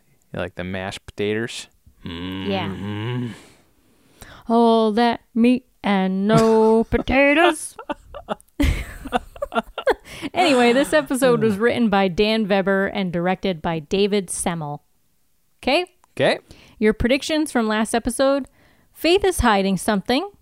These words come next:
Speaker 1: Mm-hmm.
Speaker 2: She has some sort of connection to something that we don't know. Very, <laughs> very specific prediction. Maybe
Speaker 1: Mm-hmm.
Speaker 2: she's sent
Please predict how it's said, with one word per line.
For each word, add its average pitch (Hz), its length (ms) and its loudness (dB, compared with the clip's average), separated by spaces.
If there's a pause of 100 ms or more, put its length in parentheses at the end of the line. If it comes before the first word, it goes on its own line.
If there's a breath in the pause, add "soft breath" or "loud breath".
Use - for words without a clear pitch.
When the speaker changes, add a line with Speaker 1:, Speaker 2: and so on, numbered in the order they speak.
(260)
Speaker 1:
Mm-hmm. 98 300 -4
Speaker 2:
She 247 220 2
has 240 160 2
some 320 320 0
sort 349 280 0
of 339 120 -4
connection 294 600 -2
to 185 120 -2
something 247 600 2
that 202 180 4
we 180 140 2
don't 220 320 2
know. 190 380 2
Very, 254 640 2 (100)
<laughs> - 100 -10
very 269 380 4
specific 208 580 -2
prediction. 202 500 -2 (800 loud breath)
Maybe 240 320 6
Speaker 1:
Mm-hmm. 269 60 4
Speaker 2:
she's 254 280 2
sent 220 320 2